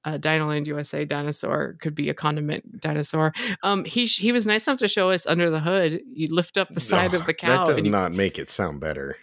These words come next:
Speaker 1: and you can see how all they're all attached. It's super easy to refill. Like, it's a brilliant business model. It's
Speaker 2: It's pretty
Speaker 1: just
Speaker 2: genius. I mean,
Speaker 1: it's,
Speaker 2: it,
Speaker 1: it's
Speaker 2: it's
Speaker 1: also disturbing. <laughs>
Speaker 2: It is, but it's kinda genius. Like, you could literally just have those filled somewhere and just, like, slide one in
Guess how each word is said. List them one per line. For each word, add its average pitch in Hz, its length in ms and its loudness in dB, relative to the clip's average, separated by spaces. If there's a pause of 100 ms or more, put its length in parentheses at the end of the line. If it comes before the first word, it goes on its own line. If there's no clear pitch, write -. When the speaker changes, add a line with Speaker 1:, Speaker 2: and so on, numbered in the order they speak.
(100)
Speaker 1:
and 214 120 2
you 214 100 4
can 220 160 2
see 220 300 2
how 202 180 2
all 180 160 4
they're 160 140 4
all 165 160 2
attached. 175 720 -4
It's 156 180 -4
super 220 320 0
easy 156 300 2
to 139 120 2
refill. 180 800 2
Like, 147 300 0 (220)
it's 233 180 0
a 381 140 2 (220)
brilliant 196 500 0
business 196 460 2
model. 135 560 0
It's 123 260 4
Speaker 2:
It's - 80 2
pretty 202 220 4
Speaker 1:
just 117 100 -2
Speaker 2:
genius. 117 720 2
I - 60 6
mean, 117 140 4
Speaker 1:
it's, 117 80 4
Speaker 2:
it, 117 120 2
Speaker 1:
it's - 120 2 (100)
Speaker 2:
it's - 60 2
Speaker 1:
also 277 340 2
disturbing. 196 840 0
<laughs> 427 40 -12
Speaker 2:
It 151 140 4
is, 120 300 4
but 127 160 4
it's 135 160 2
kinda 151 320 4
genius. 117 500 2
Like, 98 220 4
you 156 80 4
could 226 180 0
literally 131 440 4
just 104 180 2
have 110 220 4
those 95 200 6
filled 113 300 0
somewhere 78 320 2
and 78 140 -2
just, 76 200 -4
like, 73 200 -2
slide 78 420 0
one 78 220 0
in 78 180 0